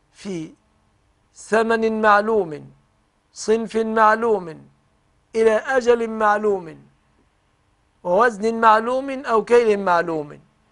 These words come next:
فلا بد أن تحدد السعر والثمن وزمن التسليم والوزن أو الكيل.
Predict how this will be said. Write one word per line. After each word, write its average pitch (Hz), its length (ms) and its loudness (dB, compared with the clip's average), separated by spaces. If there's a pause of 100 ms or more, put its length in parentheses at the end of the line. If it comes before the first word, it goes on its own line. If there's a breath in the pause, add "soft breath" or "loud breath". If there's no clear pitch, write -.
(240)
فلا 190 160 2
بد 254 240 0
أن 240 140 2
تحدد 226 420 -2
السعر 180 500 0 (720)
والثمن 185 640 0 (640)
وزمن 220 540 4
التسليم 214 760 -4 (260)
والوزن 220 640 2
أو 214 180 0
الكيل. 165 440 -4